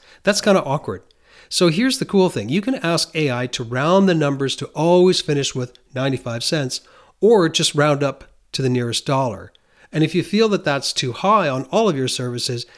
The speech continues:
you could even ask it to alternate rounding up or down to even out the overall pricing. You can even ask it to add your new costs to certain services.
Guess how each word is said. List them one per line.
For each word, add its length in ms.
you 140
could 120
even 200
ask 240
it 80
to 80
alternate 500
rounding 380
up 340
or 240
down 460
to 220
even 280
out 220
the 140
overall 340
pricing. 540
You 200
can 160
even 360
ask 440
it 100
to 260
add 460
your 320
new 320
costs 640
to 220
certain 360
services. 680